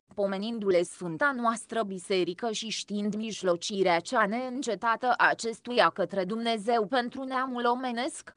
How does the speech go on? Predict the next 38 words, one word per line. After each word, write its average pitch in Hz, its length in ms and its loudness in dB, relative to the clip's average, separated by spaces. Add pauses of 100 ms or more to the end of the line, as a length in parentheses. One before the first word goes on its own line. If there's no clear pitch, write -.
acum 156 400 -6
îi 277 120 -2
aduce 214 460 2
prăznuire 190 640 -2
sobornicească, 190 1300 -4
iar 202 260 2
aceasta 240 520 2
o 208 40 0
face 220 420 2
ca 247 280 4
poporul 254 600 0
lui 190 180 2
Dumnezeu 233 600 0
să 269 240 -4
se 220 100 -2
deștepte 202 600 -2
spre 233 280 2
o 202 120 2
sârghie, 277 580 2 (180)
ca 254 240 6
totdeauna 240 640 2
să 285 160 -2
alerge 220 560 4
cu 220 160 -12
căldură 240 500 2
spre 175 340 0
apărarea 220 640 6
și - 180 -2
ajutorul 196 720 2
mijlocitorului 226 1080 -4
cel 285 240 0
atât 262 320 4
de 262 100 -2
mare 294 340 2
și - 260 -4
binefăcătorul 220 960 0
neamului 262 540 -4
omenesc, 185 600 -4